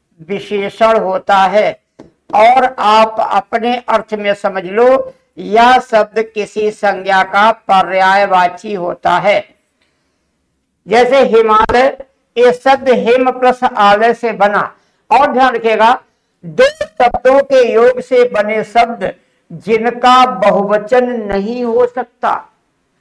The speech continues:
अगर दो शब्दों के योग से बने शब्द का बहुवचन हो जाए तो यौगिक और ना हो तो योग रूढ़। जैसे शब्द है हिम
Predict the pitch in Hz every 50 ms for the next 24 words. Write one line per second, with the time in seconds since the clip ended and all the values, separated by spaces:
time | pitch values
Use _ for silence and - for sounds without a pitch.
0 | _ _ _ _ _ _ _ _ _ - 202 226 220 269 294 294 277 220 196 247
1 | 247 254 247 247 - 233 220 - - 214 247 262 262 262 233 214 208 220 240 247
2 | 240 240 - 254 247 247 247 220 220 226 240 240 240 - 226 208 202 220 220 -
3 | 240 240 240 226 208 190 190 196 208 208 - 240 240 196 160 180 208 233 247 240
4 | 233 226 226 220 220 - - 202 196 - - _ _ _ _ _ _ _ _ _
5 | _ _ - 180 190 196 208 214 214 302 302 302 - - _ _ _ _ _ _
6 | - 233 233 190 196 202 247 277 277 240 247 262 247 247 240 214 208 202 - -
7 | 160 - 143 127 - - _ _ _ _ _ _ _ _ - 190 214 214 - 277
8 | 254 - - 254 233 214 220 226 226 240 262 277 - _ _ _ _ _ - -
9 | _ _ _ _ _ 147 151 202 233 247 247 262